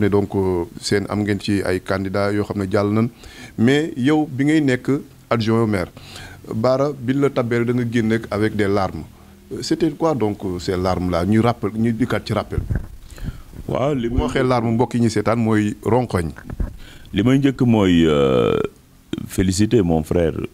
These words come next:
Speaker 2: monsieur le ministre Gallo Ba, nga xam ne tey yàlla dogal na ñoo bokkoon di wut mairie Mbacké. Ba yàlla def ñu,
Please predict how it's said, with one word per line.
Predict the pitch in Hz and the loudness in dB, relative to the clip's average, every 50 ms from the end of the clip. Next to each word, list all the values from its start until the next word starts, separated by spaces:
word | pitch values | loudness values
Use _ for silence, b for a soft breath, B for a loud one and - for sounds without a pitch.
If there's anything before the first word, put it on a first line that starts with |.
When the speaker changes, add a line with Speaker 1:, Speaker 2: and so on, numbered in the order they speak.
| - - | -8 -6
Speaker 2:
monsieur | - - 76 - 82 | -4 -4 -2 0 0
le | 80 78 | 2 2
ministre | 78 80 82 80 73 - 69 | 4 4 4 4 2 0 -2
Gallo | 71 82 78 78 76 | 0 0 2 2 2
Ba, | 69 64 62 - - - - _ - _ - - | 0 0 -2 -4 -6 -10 -16 _ -20 _ -10 -8
nga | 50 50 - | -6 -6 -6
xam | - - 73 78 78 | -4 -2 -2 0 0
ne | 78 76 76 73 | 0 0 0 -2
tey | - - 80 78 80 95 101 92 | -2 0 2 2 4 4 2 2
yàlla | 78 76 76 71 | 0 0 0 0
dogal | 78 78 73 80 80 | 0 0 2 2 2
na | 80 85 87 | 2 4 4
ñoo | 82 80 73 | 4 2 2
bokkoon | 71 80 78 - 82 82 82 82 76 | 2 0 0 0 0 0 2 0 0
di | 69 69 71 73 80 | 0 0 2 2 0
wut | - 78 85 80 - - - | 2 2 0 0 0 -2 -2
mairie | 87 90 90 90 92 85 | 0 0 0 0 -2 -2
Mbacké. | 82 78 76 - - - - - _ _ B B B B B B B B B - | -2 -4 -6 -6 -8 -12 -12 -14 _ _ B B B B B B B B B -6
Ba | - | -4
yàlla | - - 78 80 73 | -2 0 0 0 0
def | 71 80 - - | 0 -2 -2 -2
ñu, | - 78 76 78 80 82 82 82 | -2 -2 0 0 0 0 0 0